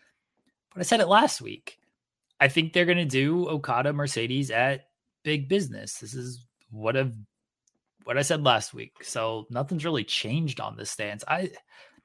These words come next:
let, let's go in a different direction on this,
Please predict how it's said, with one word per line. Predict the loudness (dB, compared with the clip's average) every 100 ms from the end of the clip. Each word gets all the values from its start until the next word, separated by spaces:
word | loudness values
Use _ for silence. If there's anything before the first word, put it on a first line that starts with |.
| _ -20 -20 _ -2
let, | 0
let's | 0 0
go | 8 10
in |
a | 10
different | 4 -2
direction | -10 -8 -8 -10
on | -20
this, | -14 -12 -12